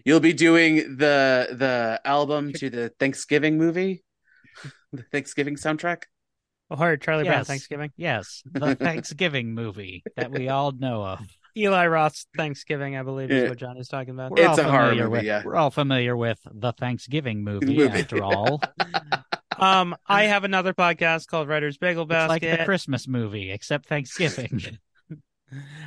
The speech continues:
Speaker 2: Um, Writer's Bagel Basket, you can find us anywhere. And When Scary Met Stabby, um, has just ended. We, we finished this season. We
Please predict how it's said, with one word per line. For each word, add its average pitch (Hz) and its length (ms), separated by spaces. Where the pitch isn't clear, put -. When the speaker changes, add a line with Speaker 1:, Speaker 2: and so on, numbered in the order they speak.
Speaker 2:
Um, 165 540
Writer's 180 380
Bagel 165 260
Basket, 160 580
you 151 160
can 160 160
find 151 220
us 147 120
anywhere. 143 680
And 143 420
When 143 160
Scary 156 280
Met 147 160
Stabby, 143 760
um, 127 440
has 156 320
just 147 480
ended. 147 640
We, 135 340
we 147 100
finished 143 540
this 143 280
season. 143 600
We 147 260